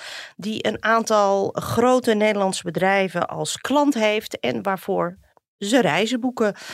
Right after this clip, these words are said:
Dus dat kan, ehm, hè, vliegtuig zijn, maar ook trein, eh, Daan?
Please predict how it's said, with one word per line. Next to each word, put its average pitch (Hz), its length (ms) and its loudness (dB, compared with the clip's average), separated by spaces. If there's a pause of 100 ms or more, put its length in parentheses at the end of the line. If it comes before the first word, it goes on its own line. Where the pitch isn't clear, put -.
(140)
Dus - 180 -2
dat 233 180 2
kan, 247 320 2
ehm, - 680 -2
hè, 320 180 -2
vliegtuig 294 480 -2
zijn, 269 220 0
maar 262 140 0
ook 262 100 0
trein, 285 420 2
eh, 262 400 0
Daan? 294 260 2